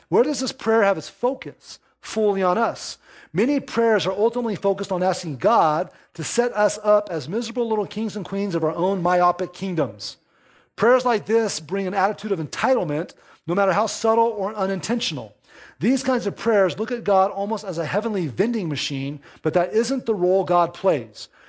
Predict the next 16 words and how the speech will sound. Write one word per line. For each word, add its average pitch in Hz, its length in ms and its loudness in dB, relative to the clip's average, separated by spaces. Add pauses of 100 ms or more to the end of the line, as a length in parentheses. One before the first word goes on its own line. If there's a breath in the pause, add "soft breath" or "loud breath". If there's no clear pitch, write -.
(120 soft breath)
When 160 180 -2
God 214 260 6
invades 208 540 -2
our 170 180 -6
lives 208 460 2
and 175 120 -8
we 156 80 -4
begin 165 280 -4
to 165 80 -2
live 165 360 0
new, 180 540 0 (280 loud breath)
our 165 120 2
self-centered 247 720 0
orientation 196 800 -4
must 202 340 2
change. 175 600 -2